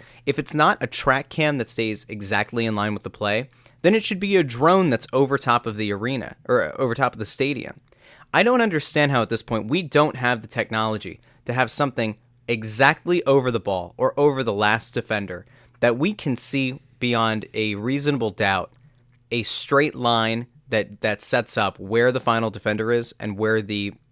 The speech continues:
pos-, uh, potentially offending party is. And that, th-, that's the thing where, like, I look at this and I go, "Okay, Aguero was probably off," but it's not definitive to me.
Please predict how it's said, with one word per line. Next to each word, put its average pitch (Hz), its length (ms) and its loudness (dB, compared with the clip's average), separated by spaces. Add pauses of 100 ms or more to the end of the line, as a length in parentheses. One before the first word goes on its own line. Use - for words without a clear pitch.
(100)
pos-, 110 180 -6 (120)
uh, - 160 -12
potentially 117 500 -2
offending 101 340 -4
party 92 300 -6
is. - 300 -16 (500)
And 135 140 2
that, 180 160 2
th-, 131 360 -4
that's 185 360 2
the 165 100 2
thing 156 320 0 (100)
where, 143 240 0
like, 135 200 2
I 135 80 2
look 147 200 2
at 143 80 -2
this 123 160 0
and 127 80 -4
I 117 60 0
go, 113 140 2
"Okay, 110 240 0
Aguero 180 260 4
was 139 140 0
probably 139 420 2
off," 156 240 2 (240)
but 156 100 4
it's 156 140 0
not 196 200 2
definitive 104 520 -2
to - 140 -12
me. 76 200 -12